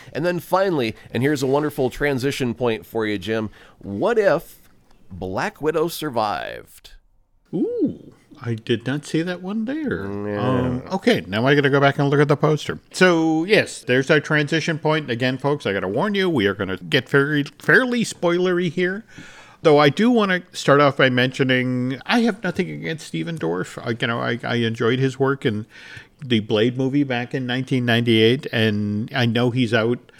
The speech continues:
Speaker 2: there promoting his most recent film, but he was talking about how, "I don't wanna be in Black Widow. It looks like garbage to me. It looks like a bad video game, and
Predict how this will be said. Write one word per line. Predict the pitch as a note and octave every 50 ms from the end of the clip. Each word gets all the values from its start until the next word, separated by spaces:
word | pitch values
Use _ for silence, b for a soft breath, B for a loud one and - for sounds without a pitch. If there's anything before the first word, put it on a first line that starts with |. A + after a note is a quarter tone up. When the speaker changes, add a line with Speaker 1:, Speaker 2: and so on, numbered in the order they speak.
| B B B B B B -
Speaker 2:
there | B2 A#2+ A#2+ A2+
promoting | A#2 - C3 A#2 A2+ A2+ A#2+ A#2+ B2+ A#2+ A#2
his | G#2+ A#2+ A#2 A2+ A2+ - - -
most | - A2+ A2 G#2+ - -
recent | A2+ A2+ A#2 - D#3 A#2+ G#2
film, | - A#2+ A2+ G#2+ G#2+ G#2 A2
but | A2+ A#2+ G#2 G#2+ - - F3+ - -
he | - C#3+
was | C3 B2 -
talking | - E3 E3 E3
about | E3+ C#3+ C#3 C3 B2
how, | C3 C3 B2 A#2+ A#2 A#2 A#2 B B B B B B B B B -
"I | - F#3+ A#3
don't | C4 A#3
wanna | B3 C#4 D4 C4+
be | A3+ F3 C3+
in | A#2+ A2
Black | G#2+ G2 F#2 - -
Widow. | A2 F#2 F#2 F#2 A2+
It | E3
looks | G#3+ B3+ A#3+ - C#4
like | C4 F#3+ -
garbage | - F3 A3+ A#3+ F3 C#3 A2+ A2 - -
to | - A2+
me. | G#2 G2 F#2 F#2+ G2
It | G#2 - E3+
looks | F3+ F3+ - -
like | G3 G3+
a | F#3
bad | D#3 A#2+ - D3 D#3 F3 E3+ D#3 B2
video | A#2 B2+ B2 A#2+ G#2+ G2
game, | F#2 F#2 F2+ F2+ F2 E2 F2
and | F#2 F#2+ G2 G#2